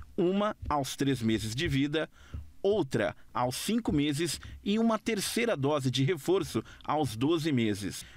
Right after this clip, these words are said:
Já a vacina A C W Y protege contra meningites e infecções generalizadas, causadas pelas bactérias dos tipos A, C, W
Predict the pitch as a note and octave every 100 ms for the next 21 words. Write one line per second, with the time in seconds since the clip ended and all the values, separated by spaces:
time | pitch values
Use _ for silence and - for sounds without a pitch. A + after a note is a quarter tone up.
0 | - A2 G#2+ B2+ B2+ A2+ G#2+ - C3 B2
1 | A#2 - D#3+ - - A2+ A2+ A#2+ C#3 C#3
2 | G3 D3 - G2+ C3 - - - - A3
3 | F#3+ D#3+ D3 C3+ C3+ B2+ A#2+ C#3 G3+ D#3+
4 | G3 - - - - - G#3 G3 F#3 -
5 | - E3+ D3 D#3 D#3+ D3+ D#3+ B2+ C3 B2
6 | E2+ - - - - - D#3+ B2+ B2 A#2
7 | G#2+ - A#2 A2+ B2+ - D3+ F#3 C3+ G2+
8 | - - - - C3+ C3 - B2 A2 -
9 | - - - - D3 F#3 - - - -
10 | - E3 E3+ - - A#2+ C3+ C3+ C#3 D3+